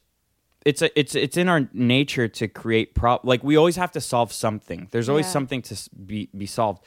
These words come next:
Speaker 1: So what I see with really wealthy people is they always have depression. My, I'm doing air quotes again.
Speaker 2: Mm-hmm.
Speaker 1: They always have depression or
Speaker 2: <laughs> You
Speaker 1: something.
Speaker 2: should tape this while you talk, by the way.
Speaker 1: I
Speaker 2: Put
Speaker 1: will.
Speaker 2: it on YouTube.
Speaker 1: I will. I will do it. It's just, this is a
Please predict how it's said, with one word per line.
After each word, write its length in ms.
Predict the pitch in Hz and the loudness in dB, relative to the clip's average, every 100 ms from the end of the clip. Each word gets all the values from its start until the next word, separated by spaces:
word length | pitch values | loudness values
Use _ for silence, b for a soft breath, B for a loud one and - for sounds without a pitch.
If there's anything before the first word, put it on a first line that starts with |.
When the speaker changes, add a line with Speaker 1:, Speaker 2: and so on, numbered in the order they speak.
| b b | b b
Speaker 1:
So 180 | - 127 | -8 -2
what 100 | 123 | 2
I 140 | 131 147 | 4 2
see 220 | - 156 | 0 0
with 160 | 131 | 0
really 480 | 101 95 107 117 120 | -4 -6 -2 0 0
wealthy 640 | 113 104 107 - 113 107 - _ | 0 0 -2 -4 -6 -8 -12 _
people 500 | 110 104 143 156 156 b b b - | -10 -8 -6 -6 -6 b b b -10
is 140 | 120 | -6
they 120 | 117 | -2
always 200 | 131 190 | -2 -2
have 320 | 202 196 175 - _ _ _ _ _ _ - - | -4 -8 -10 -20 _ _ _ _ _ _ -20 -8
depression. 800 | 127 - 175 180 - 101 85 - | -8 -4 -4 -4 -6 -8 -8 -12
My, 160 | - 110 | -6 -2
I'm 200 | 113 113 | 2 2
doing 280 | 107 113 104 | 2 0 0
air 100 | 95 | -2
quotes 280 | - 92 - | -2 -8 -8
again. 220 | 90 87 | -8 -8
Speaker 2:
Mm-hmm. 440 | 202 202 185 180 110 | -8 -10 -12 -12 -4
Speaker 1:
They 80 | |
always 140 | 135 175 | -2 0
have 160 | 202 | -2
depression 500 | 175 160 175 175 - | -2 2 4 2 -4
or 40 | 107 | -6
Speaker 2:
<laughs> 0 | |
You 40 | |
Speaker 1:
something. 360 | 104 143 170 240 | -4 -2 -2 -2
Speaker 2:
should 200 | 202 - | -4 -4
tape 280 | 220 220 - | -6 -8 -8
this 240 | 165 - | -10 -10
while 100 | 170 | -12
you 100 | 170 | -10
talk, 340 | 185 175 165 | -6 -6 -6
by 100 | - 165 | -10 -10
the 80 | |
way. 220 | 160 170 175 | -10 -12 -12
Speaker 1:
I 80 | 175 | -4
Speaker 2:
Put 80 | 202 | 0
Speaker 1:
will. 80 | 196 | 0
Speaker 2:
it 40 | |
on 60 | 180 | 2
YouTube. 400 | 180 180 170 160 _ - | 2 0 -2 -6 _ -12
Speaker 1:
I 80 | 98 | -6
will. 260 | 95 95 95 _ _ _ _ - _ - | -4 -6 -8 _ _ _ _ -20 _ -8
I 60 | |
will 140 | 98 101 | -6 -6
do 200 | 98 101 | -4 -4
it. 220 | 92 - - | -4 -6 -10
It's 120 | 98 | -8
just, 220 | 101 - | -10 -8
this 200 | 107 - | -8 -8
is 120 | 104 | -2
a 240 | 110 98 | 0 0